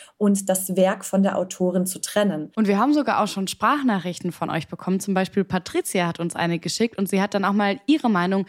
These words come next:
Speaker 2: zum neuen Spiel von Hogwarts Legacy und der ganzen Kritik rund um J K Rowling geäußert.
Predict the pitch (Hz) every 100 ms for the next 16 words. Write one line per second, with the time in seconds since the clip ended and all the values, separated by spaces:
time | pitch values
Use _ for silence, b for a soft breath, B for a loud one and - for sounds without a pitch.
0 | B B _ 185 185 196 247 - 226 214
1 | 190 190 185 175 165 185 214 220 226 226
2 | 214 190 196 185 180 - 190 - - 208
3 | 185 196 - 190 156 180 208 170 135 143
4 | - 85 - - -